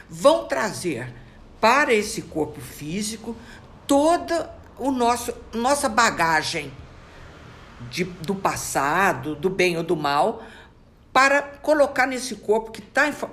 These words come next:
que vai formar. Então diz, trazendo consigo mesmo a soma dos reflexos bons e menos bons, de que é portador, segundo a colheita de mérito e prejuízo que semeou para si mesmo,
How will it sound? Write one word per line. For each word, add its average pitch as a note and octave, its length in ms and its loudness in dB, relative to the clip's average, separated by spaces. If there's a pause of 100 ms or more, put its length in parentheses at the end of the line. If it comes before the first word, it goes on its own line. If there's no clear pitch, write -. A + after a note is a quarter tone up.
que - 80 -8
vai G#3+ 220 2
formar. C#3+ 480 -6 (680)
Então G#3 320 -2
diz, - 460 -10 (320)
trazendo B3 580 0
consigo D4 580 -2
mesmo A3+ 560 0
a F#3 80 -2
soma B3+ 580 -4
dos F3+ 320 -8
reflexos C#3+ 680 -6 (300)
bons B3+ 680 0 (220)
e E3 100 -4
menos C#3 460 -6
bons, A3 580 -2 (340)
de F#3+ 140 -6
que F3 240 0
é D#3 80 4
portador, F#3+ 800 2 (500)
segundo A#3 520 2
a A3 40 2
colheita F#3+ 440 0
de D#3+ 140 -4
mérito G3 580 -2
e E3+ 40 -4
prejuízo F3 800 -4
que F#3+ 140 -2
semeou E3 500 -2
para D#3+ 180 -4
si F#3+ 180 -10
mesmo, A#3+ 520 -4